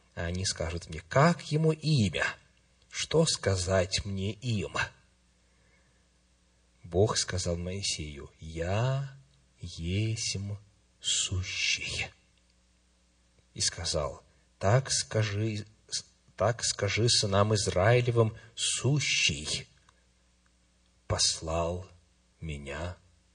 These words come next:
к вам». Интересно ведь получается дело.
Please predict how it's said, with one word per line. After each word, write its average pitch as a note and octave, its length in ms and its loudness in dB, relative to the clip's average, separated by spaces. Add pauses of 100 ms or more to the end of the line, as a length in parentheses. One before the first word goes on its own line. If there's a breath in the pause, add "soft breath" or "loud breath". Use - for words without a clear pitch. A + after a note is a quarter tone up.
(260)
к - 100 -10
вам». - 220 -2 (2750 loud breath)
Интересно F#3 320 4
ведь E3 120 2
получается C#3 560 6
дело. E2 380 -2